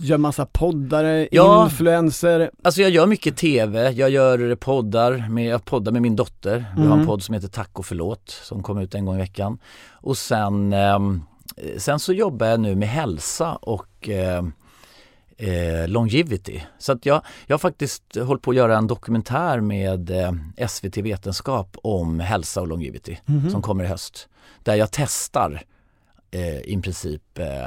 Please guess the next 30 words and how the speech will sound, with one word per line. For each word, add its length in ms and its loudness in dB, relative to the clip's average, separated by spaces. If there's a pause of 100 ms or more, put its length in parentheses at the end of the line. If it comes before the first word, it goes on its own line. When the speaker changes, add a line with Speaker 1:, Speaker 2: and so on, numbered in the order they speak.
(180)
Speaker 2:
ja, 140 0
allt 400 -6
inom 220 -4
ramarna 340 -6
för 120 -8
hälsa. 280 -8
Alltså 380 -6 (320)
tryckkammare, 880 -4
rödljus, 760 -2
kryokammare, 1000 -4
exosomer, 800 -6
peptider, 720 -6
stamceller, 640 -4
allt 360 -6
liksom. 240 -4
Speaker 1:
Allt 220 2
för 100 -2
att 120 -2
kunna 240 0
leva 280 -2
längre? 320 -2 (460)
Speaker 2:
Nej, 260 4
för 120 0
att 80 -4
leva 320 2
bättre. 500 -4 (160)
Speaker 1:
För 100 -4
att 40 -6
leva 200 -2
bättre? 220 -6